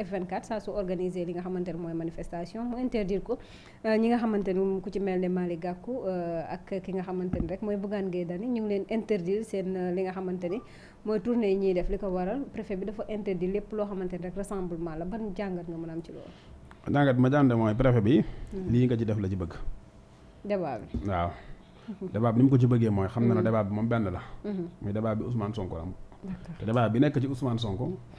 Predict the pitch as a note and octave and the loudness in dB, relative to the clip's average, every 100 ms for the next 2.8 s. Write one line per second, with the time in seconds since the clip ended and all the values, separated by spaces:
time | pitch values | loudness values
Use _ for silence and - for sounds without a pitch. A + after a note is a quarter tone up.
0 | - A#2 C#3 A#2+ A2 D#3+ - - - - | -2 4 6 6 6 0 -2 -10 -14 -16
1 | - A2 A#2 A2 A#2 A2+ A2+ A#2+ A#2+ A#2 | -4 0 2 2 0 0 2 2 2 2
2 | A#2 B2+ C3 A#2+ A2 G2+ F#2+ | 4 6 6 4 2 0 -2